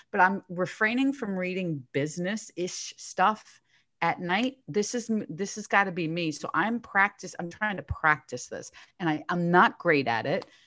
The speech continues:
Um, but my goal is to improve my sleep somehow, really get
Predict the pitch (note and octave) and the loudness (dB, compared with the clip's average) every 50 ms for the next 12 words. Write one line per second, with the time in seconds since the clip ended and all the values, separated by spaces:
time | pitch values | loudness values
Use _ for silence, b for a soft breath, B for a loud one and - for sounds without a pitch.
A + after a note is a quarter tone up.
0 | b b b b _ - D#3+ D#3 D3+ D#3 - - D3 - F#3 - - - F#3 E3+ | b b b b _ -2 0 0 0 -2 -4 -6 0 0 0 0 0 -2 2 4
1 | D#3+ D#3 D3+ C#3+ - F3 E3 F3 F#3+ G#3 A3+ B3 A#3+ - - _ - F3 F3+ - | 4 4 4 4 6 8 10 10 10 10 8 8 6 4 -2 _ -2 0 0 0
2 | - - G3+ F3 D#3+ E3+ D#3+ - - E3 D#3+ - D#3 C3+ C#3+ C3+ - - - - | -2 -2 0 0 0 4 4 4 4 4 2 2 0 0 0 0 -2 -4 -4 -2
3 | C#3+ D3+ C#3+ - - - - - - - D#3+ D#3+ E3 D3+ - - D3+ D3+ D3 D3 | 0 0 0 0 -4 -8 -12 -8 -2 0 0 0 0 -4 -2 -2 0 2 2 0
4 | C#3+ D3 - _ F#3 D3+ D3 D3 D#3 D#3 E3 D#3+ C#3+ F3 D#3 C#3+ | -2 -4 -8 _ -12 -6 0 0 2 2 2 2 2 2 0 0